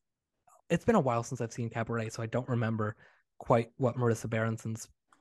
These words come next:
performance. I remember liking her, but, like, there, the, and the thing is, there are other people, yeah, in this year that you could have pointed to, like, those three,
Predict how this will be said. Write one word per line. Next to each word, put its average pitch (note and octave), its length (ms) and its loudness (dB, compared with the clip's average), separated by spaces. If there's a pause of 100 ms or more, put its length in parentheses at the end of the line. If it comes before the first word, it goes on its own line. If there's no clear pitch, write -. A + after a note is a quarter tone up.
(120)
performance. B2+ 560 4
I D3 80 10
remember F#3+ 560 10
liking D3 460 6
her, A2+ 180 -8
but, A#2 240 -6 (580)
like, C#3+ 240 6 (260)
there, B3+ 300 12
the, G#3 240 8
and A3+ 100 12
the A3+ 60 8
thing C#4+ 140 6
is, F#3+ 100 8
there G#3 140 10
are F3+ 180 8
other E3+ 180 8
people, C#3 380 -2
yeah, C3 200 2
in C3 120 -2
this B2+ 180 -4
year C3 120 6
that B2 120 -10
you B2 160 -6
could C3+ 240 4
have A#2 260 0
pointed A#2 420 -4
to, - 180 -6
like, A#2 260 -6
those F3 440 8 (100)
three, D#3+ 440 6